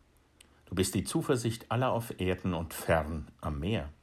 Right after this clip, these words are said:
Erster Johannes zwei, Vers zwei.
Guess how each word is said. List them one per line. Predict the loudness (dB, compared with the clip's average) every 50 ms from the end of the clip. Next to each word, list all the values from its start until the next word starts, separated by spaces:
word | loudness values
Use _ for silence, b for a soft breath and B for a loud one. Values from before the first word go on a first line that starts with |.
| _ _ _ _ b b b b b b b b b b b _
Erster | 4 4 4 4 4 2
Johannes | 2 2 4 4 4 2 2 0 -4 -8 -12 -12
zwei, | -12 -8 -2 0 0 2 2 0 -2 -4 -6 -10 -20 _ _ _ _ _ _ _ _ _ _ _ _ _ _ _ _ -10
Vers | -8 -8 -8 -8 -10 -16
zwei. | -12 -4 0 2 2 2 0